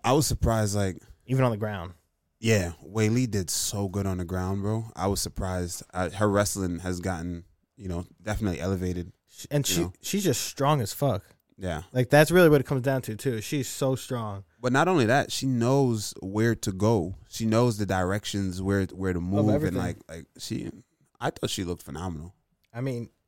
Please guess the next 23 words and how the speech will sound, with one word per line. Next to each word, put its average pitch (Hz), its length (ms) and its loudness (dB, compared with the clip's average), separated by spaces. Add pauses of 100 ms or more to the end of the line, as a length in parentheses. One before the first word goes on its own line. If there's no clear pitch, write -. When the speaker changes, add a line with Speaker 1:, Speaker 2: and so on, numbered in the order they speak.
Speaker 2:
it 175 100 8
was 156 220 10 (720)
total 180 220 8
domination. 123 640 2 (220)
Speaker 1:
Yeah, 92 240 -2
I 92 80 -2
thought - 180 0
Speaker 2:
From 170 100 8
Speaker 1:
she 165 40 4
Speaker 2:
the 156 60 0
first 180 320 8
round, 180 420 6
yeah, 113 140 0
to - 140 -2
the 139 60 0
second 143 280 4
round 139 100 6
where 131 80 2
she 127 140 -2
fi-, - 140 -6
her 131 140 0
finish, 135 400 -2
yeah. 87 220 -4